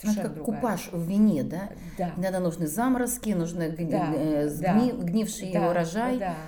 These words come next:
Speaker 1: чтобы суммарно всё это
Speaker 2: И, и
Speaker 1: стало.
Speaker 2: вот тем более я хочу сказать, что, опять-таки, это не просто так, да, тебе делают этот купаж, а, а именно ты этот купаж получаешь согласно тем качествам, которые у тебя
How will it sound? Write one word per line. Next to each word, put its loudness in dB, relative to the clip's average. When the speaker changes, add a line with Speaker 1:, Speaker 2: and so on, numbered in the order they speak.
Speaker 1:
чтобы -8
суммарно -4
всё -10
это -4
Speaker 2:
И, -2
и -2
Speaker 1:
стало. -4
Speaker 2:
вот -6
тем 0
более -2
я -6
хочу -8
сказать, -10
что, -10
опять-таки, -10
это -6
не -8
просто -6
так, -10
да, -4
тебе -10
делают -6
этот -12
купаж, -4
а, -6
а -2
именно 0
ты -10
этот -12
купаж -8
получаешь -8
согласно -4
тем -4
качествам, -10
которые -10
у -14
тебя -12